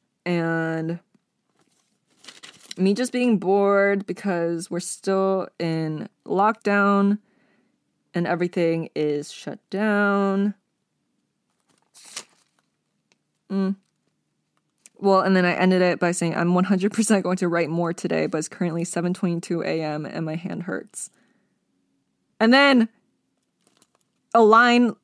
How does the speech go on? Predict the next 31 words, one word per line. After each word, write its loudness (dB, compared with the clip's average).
I 4
skipped 0
a 6
line. 2
I 0
said, -2
"Okay, 2
well, 4
I 2
peed -2
and 0
four 4
minutes 2
has 0
passed -2
and -2
I 0
really 0
have -4
nothing -4
else -6
to -4
do, -2
so -6
I'll -2
list -6
some -4
of -4
my -4
current 0
faves 2